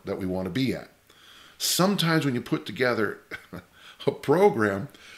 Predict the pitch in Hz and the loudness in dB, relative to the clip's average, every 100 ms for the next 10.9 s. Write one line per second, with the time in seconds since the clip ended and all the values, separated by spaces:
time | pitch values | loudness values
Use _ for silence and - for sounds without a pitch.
0 | - - 160 175 - 160 147 113 - 139 | -14 -2 2 2 4 4 4 0 2 2
1 | - 104 107 113 - 143 104 156 156 - | 2 -6 -6 -8 -4 -2 0 2 2 2
2 | 113 101 - 156 - 135 156 - 95 - | -2 0 0 0 2 4 4 2 -8 -8
3 | - - - - - 165 160 131 120 107 | -16 -2 0 0 6 8 8 4 2 2
4 | 127 165 131 113 107 127 - 107 104 - | 6 6 6 0 2 0 0 -4 -4 0
5 | 143 127 98 - - - 107 104 131 135 | 2 2 -2 -8 -12 -4 0 4 4 4
6 | 117 113 104 101 98 90 85 - 98 - | 0 2 4 2 0 -4 -8 -6 -6 -6
7 | - - - - - 101 - 110 - 104 | -18 -20 -20 -16 -8 -8 -6 -8 -6 -6
8 | 107 90 - - - - 170 165 147 170 | -6 -8 -16 -20 -8 4 6 6 4 4
9 | 131 143 127 127 127 113 101 185 147 123 | 2 4 4 4 2 0 0 2 4 4
10 | 87 98 110 101 101 120 - 107 101 | 2 0 -2 -4 -4 -4 -2 -2 -2